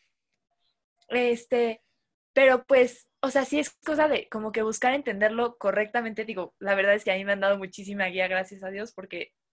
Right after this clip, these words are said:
sí me hubiera costado la vida descifrarlo sola, yo creo. Este, porque como dices, tiene ideas súper locas, súper pasadas, pero también tienes que pensar que, uno, él trabajó con puros pacientes internados,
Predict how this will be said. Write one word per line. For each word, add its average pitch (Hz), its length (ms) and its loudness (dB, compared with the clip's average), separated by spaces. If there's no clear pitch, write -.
sí 220 160 -8
me 214 120 -2
hubiera 202 200 0
costado 196 260 0
la 180 120 4
vida 190 220 2
descifrarlo 190 480 -2
sola, 202 280 0
yo 196 140 -4
creo. 196 300 -4
Este, 220 1200 -2
porque 220 240 2
como 214 160 0
dices, 208 220 -2
tiene 220 160 -2
ideas 226 300 2
súper 233 680 2
locas, 214 440 2
súper 240 420 0
pasadas, 202 540 0
pero 247 160 4
también 254 220 4
tienes 285 200 0
que 285 100 -2
pensar 220 380 0
que, 226 260 -2
uno, 330 280 0
él 262 240 2
trabajó 220 360 2
con 233 220 -6
puros 254 300 0
pacientes 208 500 -6
internados, 190 880 -6